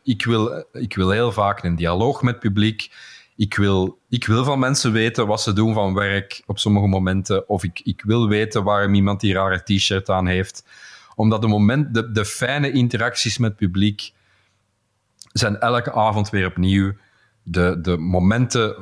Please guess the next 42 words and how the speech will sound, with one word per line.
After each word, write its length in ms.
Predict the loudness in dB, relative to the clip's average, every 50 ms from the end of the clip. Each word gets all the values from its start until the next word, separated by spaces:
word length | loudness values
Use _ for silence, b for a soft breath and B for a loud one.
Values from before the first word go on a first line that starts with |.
| -14 -16 -12 -6
waarvoor 340 | -4 -2 -2 0 0 0 0 0
je 40 | -2
het 140 | -6 -4 0
doet, 580 | 2 4 4 4 2 0 -4 -8 -8 -8 -4 -2
de 80 | 0
momenten 360 | 2 2 2 2 2 2 0
die 120 | 0 0 0
elke 360 | 0 0 0 0 -2 -2 -2
avond 300 | 0 0 -2 -2 -2 0
uniek 440 | 2 4 4 4 4 2 0 0 0
maken 480 | 2 2 2 2 0 0 -2 -4 -4
en 120 | 0 0 0
die 100 | 0 0
het 120 | -2 -2
voor 280 | -2 -2 -2 -2 -2 0
u 260 | 2 4 4 6 4 4
uniek 400 | 4 4 4 4 4 2 -2 -2
maken 420 | -2 0 0 0 -2 -4 -6 -4
en 120 | -2 0 0
die 160 | 2 2 2
je 100 | 2 2
dingen 260 | 2 2 2 2 2
doen 220 | 2 2 4 4
zeggen 440 | 2 2 0 0 0 0 -2 -2 -4 -6 B B B B B
en 140 | B -2 0
grappen 360 | 0 0 -2 -2 -2 -2 0
doen 220 | 2 4 4 4 4
maken 440 | 4 4 2 0 -2 -4 -4 -4 B B B B B B
die 140 | 0 4
je 80 | 6 6
niet 200 | 6 8 6 6
hebt 160 | 4 2 -2
geschreven 640 | -2 0 0 0 0 0 0 2 2 2 2 2 2
en 80 | 2 2
waar 100 | 2 2
dat 140 | 0 0 2
je 60 | 2
jezelf 440 | 2 2 2 2 2 0 0 0 2
mee 200 | 2 2 2 2
verbaast. 680 | 0 0 0 0 2 2 2 2 0 -2 -4 -6 -8 B B B B B B B B
Dus 220 | -2 0 0 0 0
je, 200 | -2 -4 -8